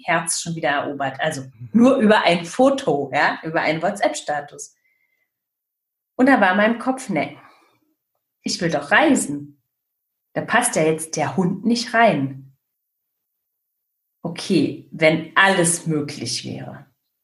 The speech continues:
Mit Hund reisen und so. Ja, ja, unbedingt. <laughs> Wenn es kein Entweder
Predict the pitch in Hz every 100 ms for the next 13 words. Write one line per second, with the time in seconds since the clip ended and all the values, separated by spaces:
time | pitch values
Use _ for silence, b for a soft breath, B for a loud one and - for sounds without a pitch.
0 | _ _ _ - 202 208 - 185 175 165
1 | - 139 139 139 135 131 135 - 131 120
2 | - _ _ _ _ _ _ _ _ 160
3 | 143 - b b b b b _ - 175
4 | 151 - 214 170 170 165 135 - - 202
5 | 247 240 311 294 - - - _ - 233
6 | 254 - - 226 - 202 196 180 170